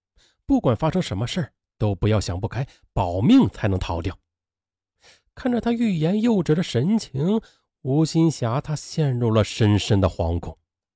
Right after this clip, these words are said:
一看晚饭，吴新霞就吃不下去了。十七个人，两大盆菜，大白菜叶子、土豆块，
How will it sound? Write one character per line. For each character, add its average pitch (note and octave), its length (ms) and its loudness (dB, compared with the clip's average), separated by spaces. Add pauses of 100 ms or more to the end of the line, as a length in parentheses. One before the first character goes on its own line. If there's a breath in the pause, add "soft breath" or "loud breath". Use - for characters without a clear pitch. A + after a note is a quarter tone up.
(880)
一 A#2 200 0
看 C3 220 0
晚 A2+ 220 2
饭， C3+ 180 -4 (180)
吴 A#2 200 0
新 A2+ 240 2
霞 G2+ 180 0
就 G#2 120 2
吃 G#2 160 -2
不 F2+ 100 -2
下 F2+ 180 -2
去 E2+ 200 -10
了。 - 100 -20 (400)
十 C#3+ 320 0
七 A#3 220 0
个 F3 100 0
人， G2+ 240 -2 (300)
两 F#2+ 340 -2
大 G#2+ 160 2
盆 G#2 180 -2
菜， B2 180 -6 (440)
大 D3 240 -2
白 C3+ 180 0
菜 F#3 140 -2
叶 G#3 260 2
子、 A#2+ 220 0 (140)
土 F#2+ 240 -4
豆 G#2 200 0
块， - 220 -4